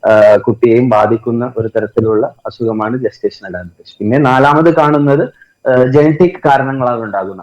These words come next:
ഈ മേലെ പറഞ്ഞ കാരണങ്ങളല്ലാതെ മറ്റു കാരണങ്ങൾ, അത് കൂടുതലും ഈ ജനറ്റിക്, നമ്മുടെ ജനറ്റിക് ചേഞ്ചസ്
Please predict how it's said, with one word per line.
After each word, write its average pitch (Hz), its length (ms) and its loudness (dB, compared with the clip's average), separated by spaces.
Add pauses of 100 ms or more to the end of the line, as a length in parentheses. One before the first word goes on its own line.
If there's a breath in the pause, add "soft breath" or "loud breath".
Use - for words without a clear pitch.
(140)
ഈ 123 220 -8
മേലെ 127 340 0
പറഞ്ഞ 135 240 0
കാരണങ്ങളല്ലാതെ 127 960 -2 (360)
മറ്റു 123 280 -4
കാരണങ്ങൾ, 113 520 -2 (160)
അത് 127 220 -4
കൂടുതലും 127 560 -2
ഈ 131 140 -2
ജനറ്റിക്, 123 500 0 (260)
നമ്മുടെ 117 440 0
ജനറ്റിക് 120 500 -2
ചേഞ്ചസ് 123 340 -6